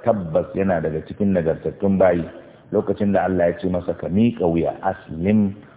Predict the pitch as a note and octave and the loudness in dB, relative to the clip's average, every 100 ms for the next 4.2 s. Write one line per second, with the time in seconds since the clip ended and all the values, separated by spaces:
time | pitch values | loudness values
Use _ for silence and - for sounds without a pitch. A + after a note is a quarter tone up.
0 | - F#2+ F2+ D#2+ E2 - F2+ F#2+ - D#2+ | -4 2 2 2 -2 -2 0 0 -4 -4
1 | D#2 F#2 E2+ E2 F2 G#2+ G#2+ A2 F2 - | 0 0 0 2 4 4 4 2 0 -6
2 | - - - A2 G#2+ B2+ C3 B2+ A#2 A2+ | -20 -18 -8 -2 2 4 4 2 4 6
3 | G#2+ F#2+ F2+ G2+ G2 G2 F2 D#2+ D2+ D2 | 6 4 2 2 2 0 -2 -2 -4 -4
4 | E2+ | -8